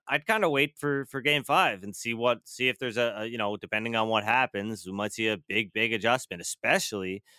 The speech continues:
uh, if Dallas is on the ropes, uh, heading back, right? So, uh, heading back home, I mean. So, you know, we could, we could see a really, really big price, uh, on Kraken, uh,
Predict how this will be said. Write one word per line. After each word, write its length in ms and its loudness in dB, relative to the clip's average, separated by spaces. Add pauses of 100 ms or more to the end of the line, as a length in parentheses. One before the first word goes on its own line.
(380)
uh, 260 0
if 180 -4
Dallas 420 2
is 120 -6
on 180 2
the 120 -2
ropes, 760 -2 (180)
uh, 220 -4
heading 380 -2
back, 340 0 (120)
right? 300 -2
So, 600 -2 (520)
uh, 260 -6 (180)
heading 260 0
back 220 -2
home, 240 -2
I 100 -6
mean. 300 -14
So, 380 -4 (340)
you 60 -4
know, 100 -2
we 100 -2
could, 240 -8
we 100 -10
could 120 -6
see 140 0
a 60 2
really, 480 4
really 280 2
big 340 0
price, 520 2 (380)
uh, 320 2
on 280 0
Kraken, 760 -2 (340)
uh, 220 -6